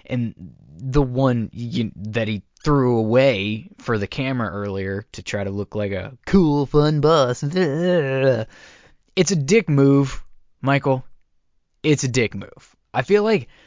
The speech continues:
as Michael's character evolves during the show, he wouldn't do this in later seasons. He would just ask Pam, "Hey,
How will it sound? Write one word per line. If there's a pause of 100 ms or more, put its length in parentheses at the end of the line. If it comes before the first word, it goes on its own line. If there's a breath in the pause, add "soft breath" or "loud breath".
(300 soft breath)
as
Michael's
character
evolves
during
the
show, (800)
he
wouldn't
do
this (220)
in
later
seasons.
He
would
just (380 soft breath)
ask
Pam, (280 soft breath)
"Hey,